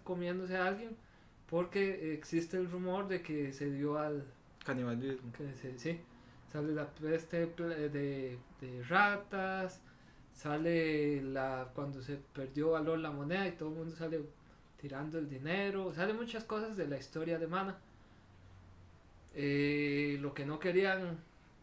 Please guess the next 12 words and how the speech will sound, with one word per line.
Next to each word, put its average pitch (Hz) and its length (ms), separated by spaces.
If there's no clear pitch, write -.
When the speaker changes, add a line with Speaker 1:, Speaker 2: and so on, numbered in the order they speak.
Speaker 1:
lo 151 220
que 143 460
le 139 80
hacen 170 240
así 180 240
los 151 300
alemanes, 160 540
así, 160 200
"Cállese, 180 420
no 170 320
se - 100
acuerde 185 460